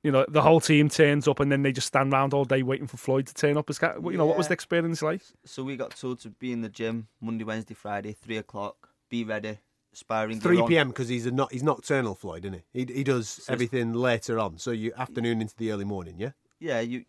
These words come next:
Speaker 2: you're on his time schedule,
Speaker 3: <laughs>
Speaker 2: so he might have a lie, you know, he might have been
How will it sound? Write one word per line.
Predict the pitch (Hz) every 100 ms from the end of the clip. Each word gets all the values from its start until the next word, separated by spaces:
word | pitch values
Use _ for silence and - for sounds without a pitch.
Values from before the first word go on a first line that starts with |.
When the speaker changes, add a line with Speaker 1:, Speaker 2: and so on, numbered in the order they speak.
| -
Speaker 2:
you're | 131 123
on |
his | 113 -
time | 123 113
schedule, | - 113 104 113 113
Speaker 3:
<laughs> | 151
Speaker 2:
so | 113 - -
he | 160
might | 139 123
have | 120 113
a |
lie, | 117 110
you | 113
know, | 113
he | 107
might | 113 95
have | 104
been | 107